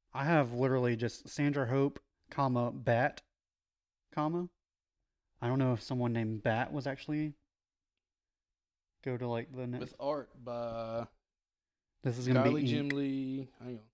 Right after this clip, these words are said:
Speaker 1: Yeah, go to, like, the first one.
Speaker 2: Ink.
Speaker 1: Ink. Is there literally a guy named
Speaker 2: Inker.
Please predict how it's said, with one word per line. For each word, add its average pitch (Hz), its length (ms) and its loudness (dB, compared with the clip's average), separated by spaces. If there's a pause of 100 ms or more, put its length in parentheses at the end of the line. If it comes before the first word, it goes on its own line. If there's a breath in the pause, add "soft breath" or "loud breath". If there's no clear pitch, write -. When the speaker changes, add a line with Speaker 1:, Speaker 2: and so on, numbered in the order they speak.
(400)
Speaker 1:
Yeah, 123 260 -12
go 73 140 -12
to, 71 60 -8
like, 62 240 -10
the - 100 -12
first - 220 -16 (100)
one. 143 180 -12
Speaker 2:
Ink. 135 140 -10 (1800)
Speaker 1:
Ink. 143 180 -8 (880)
Is 131 40 -14
there 139 120 -4
literally 135 320 0
a 127 40 -2
guy 131 160 2
named 156 180 2
Speaker 2:
Inker. 117 280 -4